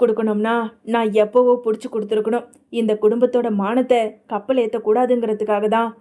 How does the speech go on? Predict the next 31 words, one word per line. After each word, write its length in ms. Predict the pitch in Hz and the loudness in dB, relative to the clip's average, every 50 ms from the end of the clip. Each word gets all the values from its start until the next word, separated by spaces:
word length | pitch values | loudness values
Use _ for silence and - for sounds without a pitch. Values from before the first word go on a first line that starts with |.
| _ _ _ | _ _ _
நானும் 400 | - 214 220 220 226 247 269 254 | -6 -2 0 0 2 4 2 2
இத்தனை 340 | 214 220 - 202 269 269 262 | 2 -2 -2 0 0 0 0
நாளா 260 | 226 214 208 214 226 226 | 0 0 0 -2 -2 0
பொறுமையா 380 | - 226 233 262 262 269 247 220 | 0 0 2 4 4 4 4 2
இருந்திருக்கேன். 460 | 214 208 202 214 202 202 240 - - - - - _ - | 2 2 0 0 2 2 0 0 -2 -8 -20 -20 _ -10
இப்பயும் 400 | 220 226 214 208 277 277 277 277 | -8 -6 -2 2 2 4 4 4
நான் 200 | 262 240 208 - 220 | 2 0 -2 -2 -2
பொறுமையா 300 | 220 220 226 233 240 233 | -2 -2 0 0 0 0
இருக்கேன். 320 | 226 214 214 247 240 - - _ _ _ | 2 2 2 0 0 -2 -8 _ _ _
என்னோட 360 | - 226 214 214 226 254 269 277 | -2 2 2 2 4 2 2 2
உயிருக்கு 540 | 262 233 240 254 262 262 - 269 247 220 - | 0 0 -2 -4 -4 0 2 2 2 2 0
எந்த 280 | 220 226 220 226 254 254 | -4 -4 -4 -2 0 0
ஆபத்தும் 360 | 233 214 226 220 - 240 240 | 0 -2 -2 -4 -4 -4 -2
கிடையாது. 580 | 233 220 214 226 233 233 226 240 240 240 - _ _ _ | -2 -2 0 0 2 4 4 4 4 2 0 _ _ _
அதனால 680 | - 214 214 208 220 214 208 208 214 240 233 226 226 _ _ _ _ _ _ _ | -8 -6 -6 -4 -4 -4 -2 0 2 2 2 0 -2 _ _ _ _ _ _ _
இவனை 440 | 240 240 220 240 233 233 220 214 - | -6 -4 -2 -2 -2 -2 -4 -8 -6
எதுவும் 380 | - 226 220 220 247 262 247 - | -2 -2 0 0 2 0 0 -2
பண்ண 260 | - 214 208 233 269 | -2 -4 0 0 0
வேண்டாம். 380 | 262 233 214 214 226 226 - - _ _ _ _ _ _ - 220 | 0 0 0 0 0 -2 -4 -6 _ _ _ _ _ _ -6 -4
முதல்ல 440 | 220 214 208 233 240 247 240 240 233 _ | -2 -2 0 0 2 2 0 0 -2 _
இவனையும் 420 | - 240 254 247 285 285 277 277 277 | -8 -4 -2 0 2 2 2 2 0
சரி, 380 | 262 - 247 214 220 233 247 - | 0 -2 -2 -2 -2 -4 -8 -8
இவங்களையும் 520 | - 220 202 240 240 247 240 240 247 240 - | -8 -6 -4 -2 0 0 0 0 0 -2 -2
சரி, 240 | 240 220 220 226 - _ _ _ _ | -2 -2 -2 -4 -8 _ _ _ _
இந்த 260 | - 254 247 220 233 | -4 -2 0 0 0
வீட்டை 300 | 214 214 240 285 285 294 | 0 0 -2 -2 0 0
விட்டு 240 | 254 220 214 240 254 | 0 0 2 2 2
நீங்க 200 | 247 233 214 208 | 2 0 -2 0
வெளியே 280 | 208 208 214 262 269 247 | 0 0 0 0 0 0
அனுப்பிடுங்க. 540 | 208 214 208 214 208 226 226 226 240 233 233 - _ _ _ | 0 -2 -2 -2 -2 -2 0 0 0 0 -2 -6 _ _ _
இவங்களால 640 | - 226 226 214 254 262 254 233 226 226 233 240 233 | -8 -4 -4 -2 0 0 0 0 0 2 2 0 0